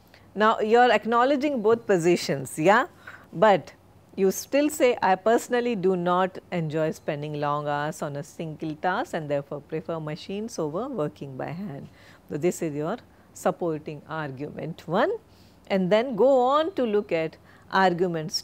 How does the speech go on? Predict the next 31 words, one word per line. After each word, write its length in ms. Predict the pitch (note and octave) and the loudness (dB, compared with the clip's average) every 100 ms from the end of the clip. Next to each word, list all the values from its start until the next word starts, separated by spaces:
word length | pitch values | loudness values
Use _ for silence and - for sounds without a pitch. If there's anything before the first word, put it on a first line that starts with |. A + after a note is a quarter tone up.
| - | 0
two 340 | C4+ D#4+ D#4+ - | 4 4 2 -2
and 280 | F#3+ F3+ F3 | -4 -2 -4
three, 340 | - A#3+ D#4+ G4 - - - - | -4 -4 -4 -8 -16 -20 -20 -6
and 200 | F3+ F#3 | -2 2
at 200 | E3+ D3+ | 2 0
the 140 | F3 | -2
end 280 | G3 C4 F4+ B3+ | 2 2 2 2
how 180 | F3+ E3+ | 2 2
he 120 | E3 | -2
says, 460 | - G3+ D4 F#4+ - - - | -2 0 2 0 -8 -20 0
"However, 480 | F#3+ F#3 F#3 A3+ F4+ | 4 6 6 4 2
for 180 | G#3+ | 0
matters 500 | D3+ F3 F3 G#3 G#3+ | 0 -2 0 -2 -2
of 140 | G3+ G3 | -4 -2
efficiency, 720 | F#3 A3+ G#3+ A3+ G#3+ - A#3+ | -2 -2 -2 -2 -4 -2 -2
time 400 | - F3 F3 F3 | 2 2 2 -4
saving 480 | - G#3+ G#3+ A#3+ A3+ | 2 4 4 0 -4
and 260 | E3+ D#3 C#3 | -6 -8 -2
convenience, 800 | E3 D#3+ F#3 A#3 A#3+ B3 D#4 - - - - _ - | -2 0 -4 -2 -2 -2 -6 -14 -20 -20 -20 _ -6
I 180 | F3 F3 E3 E3+ | 0 0 0 0
am 160 | A#3 C4+ | -2 -4
and 200 | E3+ C#3 | -4 -4
will 140 | C#3 C3+ D#3 | -8 -6 -6
continue 380 | C#3+ G3+ G3+ | -6 -6 -6
to 160 | G#3 A3 | -6 -6
remain 440 | G3 F#3+ F#3+ G3 G3+ - - _ _ _ G#3 | -4 -4 -6 -6 -10 -18 -20 _ _ _ 0
inordinately 1000 | C4 C4+ A#3 A3 G3+ G#3 G#3 F#3+ G#3 | 2 2 4 2 2 0 -2 -4 -6
prejudiced 840 | G3+ - C4+ C4+ D4+ A#3 C4 E4+ - | -6 4 4 6 4 6 4 2 4
towards 360 | A#3+ A#3+ C4 | 8 8 6
the 120 | A3+ | 4
miracle 600 | F#3+ F3 E3 F3 - A3+ | 2 4 4 2 2 -2